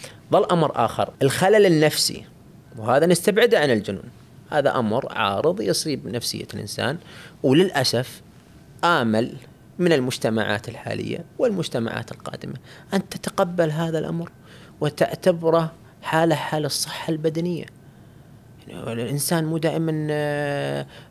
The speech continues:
آه، سليم الجسد، دائما يصاب بين الحين الآخر بعارض، آه، عضوي وبدني وكذا.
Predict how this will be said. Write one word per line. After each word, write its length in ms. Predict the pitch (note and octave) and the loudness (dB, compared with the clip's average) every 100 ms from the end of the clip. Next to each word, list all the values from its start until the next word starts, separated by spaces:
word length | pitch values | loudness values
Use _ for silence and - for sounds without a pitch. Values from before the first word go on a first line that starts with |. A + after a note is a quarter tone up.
| - | 2
آه، 140 | C3+ | 2
سليم 360 | C3+ D#3 D#3 D3 | 4 2 2 0
الجسد، 420 | C#3 C#3+ B2 - - | 0 0 0 -4 -6
دائما 340 | B2 F#3 F3 | 0 2 4
يصاب 360 | D#3+ D3+ D#3+ C3+ | 4 2 0 2
بين 140 | C#3+ | 2
الحين 260 | C3+ C#3+ C3+ | 0 0 -2
الآخر 420 | A2 C3 - F#3 | 2 2 2 0
بعارض، 520 | E3+ F3+ D#3 E3 F3 F3+ - - - - | 2 4 4 4 2 -2 -16 -20 -16 0
آه، 220 | D#3 D3 | 4 6
عضوي 380 | C#3 C3 A#2+ C#3 | 4 2 2 4
وبدني 720 | B2 G#2 G#2 C3 C#3 C3 C#3 | 4 2 4 4 4 2 0
وكذا. 260 | A2+ - | -2 -6